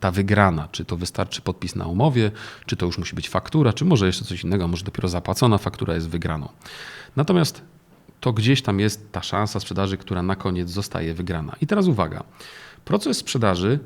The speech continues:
to są wszystkie działania pomiędzy jednym a drugim. Czyli jeżeli na przykład po drodze w trakcie sprzedaży należy spotkać się z klientem,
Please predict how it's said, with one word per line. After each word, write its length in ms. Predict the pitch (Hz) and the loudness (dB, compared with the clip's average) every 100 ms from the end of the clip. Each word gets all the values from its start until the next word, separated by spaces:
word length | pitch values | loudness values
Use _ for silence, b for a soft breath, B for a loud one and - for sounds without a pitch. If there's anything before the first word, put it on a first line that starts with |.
| - | -4
to 100 | 123 | -4
są 200 | - 117 | 0 0
wszystkie 460 | 123 - 190 - 190 | 0 -4 -4 0 2
działania 560 | 143 107 87 87 110 139 - - _ _ _ _ | 4 4 4 2 2 0 -8 -20 _ _ _ _
pomiędzy 440 | - 110 139 120 113 | -2 4 6 6 6
jednym 520 | 123 120 120 120 113 B B B B _ _ | 6 6 6 6 4 B B B B _ _
a 120 | 101 | -4
drugim. 420 | 98 104 95 82 - B B B B B - | 0 0 0 -4 -10 B B B B B 0
Czyli 300 | 127 90 - - - | 2 2 -2 -8 0
jeżeli 500 | 101 101 120 123 120 B - | 2 4 4 6 4 B -2
na 120 | 107 | -2
przykład 360 | - 120 87 | 0 0 -2
po 220 | - - 104 | -6 -2 2
drodze 320 | 113 123 120 | 4 4 2
w 60 | |
trakcie 360 | 120 117 117 120 | 2 -2 0 -2
sprzedaży 400 | 113 120 120 120 | -2 0 2 4
należy 300 | 117 113 110 | 4 2 2
spotkać 380 | 107 120 - 120 | -4 -6 -2 0
się 100 | 123 | 0
z 60 | |
klientem, 440 | - 123 123 127 | 4 4 6 4